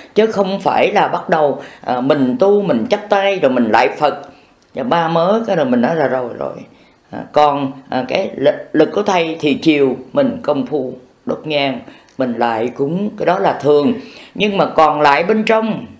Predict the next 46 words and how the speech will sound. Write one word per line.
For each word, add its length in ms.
ừ, 80
công 240
phu 220
bên 200
trong, 300
mình 240
ngồi 360
chịu 240
đựng, 140
hút 220
điếu 180
thuốc, 400
bỏ 160
ra, 300
uống 220
miếng 160
cà 140
phê, 420
uống 120
miếng 180
nước, 360
mình 240
xong 320
bỏ 160
ra 240
đi, 120
thì 120
mình 160
ngồi 200
như 120
thế 140
này. 280
Ai 300
đến 420
làm 300
gì 120
mình, 420
lúc 260
đó 320
chúng 160
ta 120
đã 120
khám 280
phá 420
bên 260
trong. 240